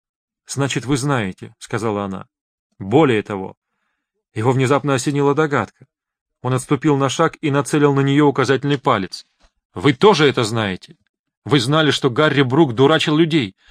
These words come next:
Вы это прекрасно знали". Разрозненные факты начинали выстраиваться в логический ряд, и разум отстранил эмоции, пусть даже приводящие к озарениям, на второй план. Именно поэтому вы так страшно расхохотались, когда я спросил вас,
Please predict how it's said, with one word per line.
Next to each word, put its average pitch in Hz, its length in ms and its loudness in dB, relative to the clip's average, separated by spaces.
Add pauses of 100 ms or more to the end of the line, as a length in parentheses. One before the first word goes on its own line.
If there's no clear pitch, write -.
Вы 135 160 2
это 147 120 0
прекрасно 160 600 -2
знали". 135 520 -2 (920)
Разрозненные 131 640 -2
факты 127 480 -4
начинали 131 520 -2
выстраиваться 131 680 0
в 113 60 -2
логический 120 540 -4
ряд, 117 260 -2 (640)
и 123 120 -2
разум 143 340 0
отстранил 143 580 -2
эмоции, 120 580 -4
пусть 113 180 -4
даже 120 260 0
приводящие 120 600 0
к - 80 -8
озарениям, 131 560 -2 (360)
на 120 120 -2
второй 135 360 0
план. 104 400 -4 (680)
Именно 151 340 2
поэтому 151 540 2
вы 147 100 4
так 139 160 0
страшно 147 480 -2
расхохотались, 135 680 -2
когда 117 220 -2
я 123 80 2
спросил 131 440 -2
вас, 139 240 0